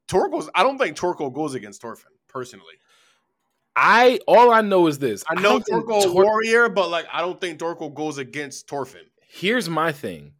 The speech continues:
Speaker 2: What is it, what's gonna happen? 'Cause I'm, I'm telling you, I have a sense that something's gonna go super far left. What is gonna be the thing that makes Torfin come back and say, "I'ma have to start fighting again"? Is it
Speaker 1: I,
Speaker 2: gonna
Speaker 1: honestly
Speaker 2: be protecting life?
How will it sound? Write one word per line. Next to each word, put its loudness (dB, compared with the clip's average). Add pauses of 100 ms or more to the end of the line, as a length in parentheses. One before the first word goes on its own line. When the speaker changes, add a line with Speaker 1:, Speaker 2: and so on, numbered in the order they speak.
(640)
Speaker 2:
What 2
is -2
it, -2
what's 0
gonna 2
happen? -6
'Cause -8
I'm, -2
I'm 0
telling 0
you, -10
I -2
have 0
a -4
sense -4
that -6
something's -4
gonna -2
go -2
super -8
far 0
left. -10 (320)
What 2
is 0
gonna 0
be -6
the -2
thing -6
that -6
makes -4
Torfin -2
come -2
back 0
and -8
say, -8 (360)
"I'ma -4
have -8
to -16
start -12
fighting -18
again"? -20 (340)
Is 0
it 0
Speaker 1:
I, -4
Speaker 2:
gonna 2
Speaker 1:
honestly 0
Speaker 2:
be -20
protecting 0
life? 2